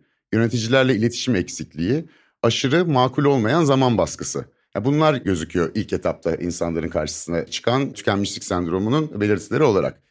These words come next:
Fiziki belirtilerinden bahsetmiştik. İşte baş ağrıları, mide sorunları, aşırı kilo kaybı, çok kolaylıkla hastalanma ve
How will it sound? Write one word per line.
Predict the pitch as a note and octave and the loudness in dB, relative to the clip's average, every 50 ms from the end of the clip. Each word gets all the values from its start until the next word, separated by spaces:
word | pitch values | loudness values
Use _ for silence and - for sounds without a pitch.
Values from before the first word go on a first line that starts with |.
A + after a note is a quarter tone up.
| _ _ | _ _
Fiziki | _ - C#3 B2+ C3 D#3 - - F3 E3+ D#3+ - - A2+ | _ -6 -4 -2 -2 -2 -2 0 0 0 0 0 0 0
belirtilerinden | B2+ A#2 A#2 A2+ - A2+ A2 G#2+ A2 G#2 G#2 A2+ | 2 2 0 0 0 0 2 2 2 2 2 2
bahsetmiştik. | A#2+ C3+ B2+ - - G2 - - - - - - - | 2 2 0 0 -2 -4 -4 -6 -10 -12 -12 -14 -14
İşte | - - - E2+ D2+ | -8 -6 -4 0 0
baş | G#2 G2 - G2+ | 0 0 2 2
ağrıları, | F#2+ F2+ F2+ F#2 F2+ F2+ F#2 G2 | 2 2 2 2 0 0 0 0
mide | F2 E2 E2+ D#2 C#2+ F#2 | 0 -2 -2 -2 -2 -2
sorunları, | F2+ - F#2 F2+ F2+ F2+ F2+ F2+ F2 F2+ G2 F#2+ F2 | -2 -2 -2 -2 -2 0 0 0 0 2 2 2 0
aşırı | - - - - D2+ D#2+ | -2 -4 -8 -8 -10 -8
kilo | - - F2 F2+ | -4 -2 -2 0
kaybı, | - F#2+ F#2 F#2 F2+ F2 G2 F#2+ F#2 - _ _ _ _ _ _ _ | 2 2 2 2 2 2 2 2 0 0 _ _ _ _ _ _ _
çok | _ - C#3 B2+ - | _ -2 -2 -2 0
kolaylıkla | - A2 G#2 G2 G2+ A#2 B2+ - G2+ D#2+ - | 2 2 4 4 2 2 0 0 -2 0 0
hastalanma | E2 E2+ - - - F2 E2 E2 E2 D#2+ E2+ D#3+ G3+ G#3+ G3 - _ _ _ _ _ - | -2 -4 -2 -2 -2 0 2 2 0 0 0 0 0 0 -2 -4 _ _ _ _ _ 0
ve | G#2 C#3 E3+ G#3 G#3+ | 2 4 4 4 2